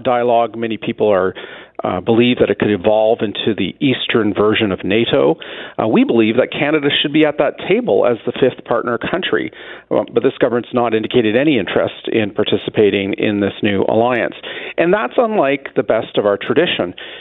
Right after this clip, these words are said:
You know, Canada was a founding partner of nato some seventy-five years ago.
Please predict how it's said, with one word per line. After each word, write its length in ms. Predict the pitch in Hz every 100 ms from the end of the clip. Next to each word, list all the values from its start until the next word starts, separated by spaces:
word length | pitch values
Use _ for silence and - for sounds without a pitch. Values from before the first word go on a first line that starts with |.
| -
You 80 | 135
know, 60 |
Canada 460 | - - 180 180 165
was 160 | 147 131
a 60 | -
founding 340 | 139 143 139
partner 540 | - - 190 160 101 - -
of 160 | 113
nato 640 | 110 113 107 - 113 80 110 - - -
some 140 | 113 -
seventy-five 600 | 117 113 104 117 104 101
years 240 | 180 190
ago. 340 | 113 90 95